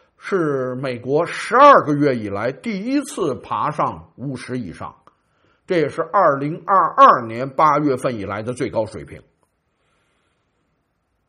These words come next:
我看这数一出来，很多的美国专家都晕了，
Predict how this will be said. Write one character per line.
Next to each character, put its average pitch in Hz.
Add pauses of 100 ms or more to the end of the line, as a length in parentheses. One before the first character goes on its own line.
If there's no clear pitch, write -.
(1600)
我 208
看 294
这 277
数 262
一 208
出 294
来， 240
很 147
多 233
的 233
美 135
国 180
专 226
家 233
都 220
晕 254
了， 156